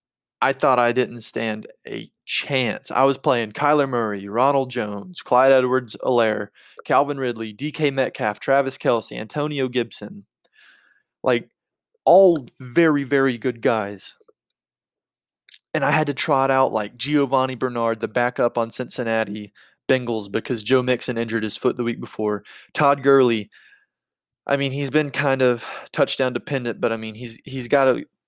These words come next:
solid sixty rushing yards per game and hopefully a touchdown.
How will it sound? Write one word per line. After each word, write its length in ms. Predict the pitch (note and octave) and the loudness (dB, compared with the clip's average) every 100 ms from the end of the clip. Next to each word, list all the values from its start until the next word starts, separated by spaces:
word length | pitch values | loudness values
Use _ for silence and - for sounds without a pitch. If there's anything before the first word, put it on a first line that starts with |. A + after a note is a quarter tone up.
| _ - | _ -2
solid 400 | D#3 C3+ C3 B2+ | 2 4 4 2
sixty 360 | C#3+ - C#3 | -2 -2 -2
rushing 360 | B2+ B2+ - B2 | 2 0 0 -8
yards 300 | A#2 A#2 A2 | -6 -6 -6
per 160 | - G#2+ | -8 -8
game 260 | A2 A2 | -8 -10
and 160 | G#2+ G2+ | -12 -10
hopefully 400 | B2 B2+ C3 A#2 | -4 -4 -2 -2
a 40 | A2 | -2
touchdown. 540 | - - - - - | -2 -2 -2 -8 -10